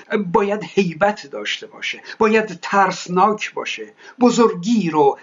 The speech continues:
در هیبت و ترس می‌دیدند. که اژدها فش بیامد چو باد، به ایران زمین تاج بر سر نهاد. چو ضحاک شد بر جهان شهریار، بر او سالیان انجمن شد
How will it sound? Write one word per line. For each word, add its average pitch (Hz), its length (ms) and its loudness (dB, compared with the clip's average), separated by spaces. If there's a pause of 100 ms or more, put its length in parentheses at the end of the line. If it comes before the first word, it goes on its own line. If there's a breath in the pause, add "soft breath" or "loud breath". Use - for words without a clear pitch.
در 202 160 0
هیبت 185 520 -2
و 190 60 0
ترس 202 580 -2
می‌دیدند. 139 600 -8 (720)
که 147 340 -2
اژدها 135 400 0
فش - 300 -2
بیامد 147 640 -2
چو - 260 -8
باد، 143 380 -4 (420)
به - 80 -8
ایران 143 380 -6
زمین 127 360 -8
تاج - 420 -10
بر - 180 -20
سر 160 220 -14 (120)
نهاد. - 180 -16 (1120)
چو - 100 -6
ضحاک 165 500 0
شد 151 260 -6
بر 160 180 -4
جهان 156 340 0
شهریار، 151 920 0 (200 loud breath)
بر 160 120 0
او 185 160 -2
سالیان 175 640 0
انجمن 151 500 -2
شد 151 280 -8